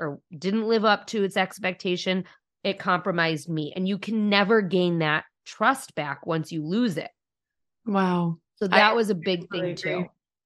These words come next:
Speaker 2: Lindsay, you have been such a pleasure. I have a final question for you. I mean, I think that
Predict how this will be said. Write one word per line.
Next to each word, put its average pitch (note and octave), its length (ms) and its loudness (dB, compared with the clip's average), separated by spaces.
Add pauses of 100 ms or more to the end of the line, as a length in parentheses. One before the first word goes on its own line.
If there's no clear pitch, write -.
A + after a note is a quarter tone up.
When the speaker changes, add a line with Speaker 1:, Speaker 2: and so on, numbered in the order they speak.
(220)
Speaker 2:
Lindsay, A#3 380 8
you A#3 480 8
have B3 280 6
been G#3+ 400 6
such G3 240 0
a G#3 60 -2
pleasure. F#3+ 400 8
I F#3+ 80 10
have G3 120 0
a - 40 -4
final G#3 320 6
question F#3+ 480 2
for F#3 100 0
you. E3+ 460 4 (100)
I G3+ 60 4
mean, F#3+ 160 4
I F#3 160 4
think G#3 180 4
that G3 180 4